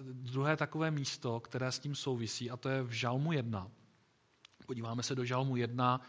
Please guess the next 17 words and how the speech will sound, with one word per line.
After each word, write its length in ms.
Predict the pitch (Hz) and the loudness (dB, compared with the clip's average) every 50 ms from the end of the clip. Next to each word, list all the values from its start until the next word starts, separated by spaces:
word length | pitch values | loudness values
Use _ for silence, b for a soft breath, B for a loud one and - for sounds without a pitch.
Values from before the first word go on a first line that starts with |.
| B B B B | B B B B
do 80 | 127 110 | -6 -4
třetího 420 | - - 135 - - 151 139 135 | -2 -2 -4 -2 0 0 0 0
verše. 520 | 110 104 98 - - - 110 120 165 202 - B B B B B B B B B B B B B B B B B | 0 0 -2 -2 -2 0 0 0 0 -2 -4 B B B B B B B B B B B B B B B B B
A 100 | - 127 | -8 -2
tam 180 | - - 135 156 | 2 2 4 4
je, 320 | 165 165 165 170 165 165 - | 4 4 4 2 0 -2 -6
eh, 340 | 139 139 143 131 135 135 135 | -6 -2 0 2 2 2 2
napsáno: 560 | 139 135 135 - - 165 170 151 127 104 - - 123 117 - - | 2 0 2 4 4 4 4 4 2 -2 -4 -6 -10 -10 -10 -10
„Bude 640 | 139 120 113 120 123 127 160 160 175 180 196 208 208 180 | -8 -4 -2 0 2 4 6 6 8 6 6 4 2 2
jako 360 | 147 143 151 151 - 165 147 | 2 4 4 4 2 0 0
strom 380 | - - - - 143 156 156 | 0 -2 -2 0 0 0 2
zasazený 520 | 143 143 135 - - 147 147 151 147 151 - | 2 2 2 2 2 2 2 2 2 2 0
u 100 | 147 139 | -2 -4
přívodu 560 | - - - - 143 143 147 139 160 147 139 | -4 -4 -6 -4 -2 -2 0 2 2 2 2
vod, 420 | 117 107 104 107 117 131 - - | 0 0 0 0 -2 -2 -4 -8
který 300 | - - - 127 135 160 | -12 -4 -2 0 0 2
se 340 | 156 - - 160 151 147 147 | 2 2 4 4 4 2 0